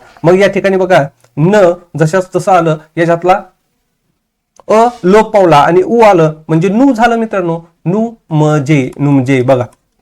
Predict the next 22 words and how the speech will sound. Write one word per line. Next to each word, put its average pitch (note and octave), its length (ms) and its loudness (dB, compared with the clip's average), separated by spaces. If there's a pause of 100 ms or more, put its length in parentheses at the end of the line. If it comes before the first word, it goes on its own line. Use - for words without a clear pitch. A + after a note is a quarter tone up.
(100)
या D3+ 80 0
ठिकाणी E3 260 -2
काय F3 140 -2
झालं? F#3+ 200 -6 (260)
नुमजे G#3+ 400 0
झालं. E3 220 -2 (300)
म्हणजेच F3+ 500 -2 (1120)
पररूप G#3 360 0
संधी D#3+ 380 0 (220)
याच्यामध्ये E3 440 0
काय D3 180 -2
होत B2+ 160 -6
असते? C3 260 -4
पहिल्या E3 440 0
विग्रहातील C#3 760 -2 (340)
शेवटचा D#3 520 0
जो A3 160 -2
स्वर C#4 260 -2
आहे D3 260 -2 (240)
हा D#3+ 100 0
लोप F#3+ 340 -2
पावतो C#3+ 420 -4